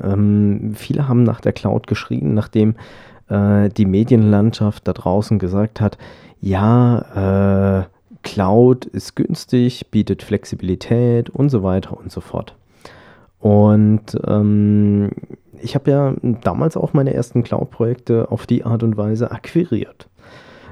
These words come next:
Ähm, relativ schnell bin ich allerdings an den Kenntnisstand gekommen, dass ich meinen Kunden irgendwann auch gesagt hab, die Cloud rechnet sich irgendwie nicht. Also, ich sag mal, wenn man so die,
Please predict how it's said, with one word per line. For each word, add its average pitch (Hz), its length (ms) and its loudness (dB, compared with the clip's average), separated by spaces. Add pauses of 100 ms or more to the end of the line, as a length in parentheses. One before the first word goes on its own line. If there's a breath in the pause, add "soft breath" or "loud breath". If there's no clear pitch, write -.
(140 loud breath)
Ähm, 107 380 0 (140)
relativ 113 540 -2
schnell 98 400 -2
bin 160 180 -4
ich 143 140 -4
allerdings 131 380 -2
an 117 160 0
den 110 260 0
Kenntnisstand 107 680 -2
gekommen, 135 720 -4 (120)
dass 110 160 -2
ich 123 140 0
meinen 104 220 2
Kunden 135 320 0
irgendwann 107 360 0
auch - 160 -8
gesagt 90 380 -4
hab, 117 160 -6 (1040 loud breath)
die 104 80 -4
Cloud 90 400 -10
rechnet 120 340 -4
sich - 320 -14
irgendwie 82 400 -10
nicht. - 380 -14 (560)
Also, 92 200 -4 (560 loud breath)
ich 113 100 -8
sag - 160 -6
mal, 107 240 0 (160)
wenn 104 480 -2
man 123 180 4
so 113 540 2 (580)
die, 98 460 0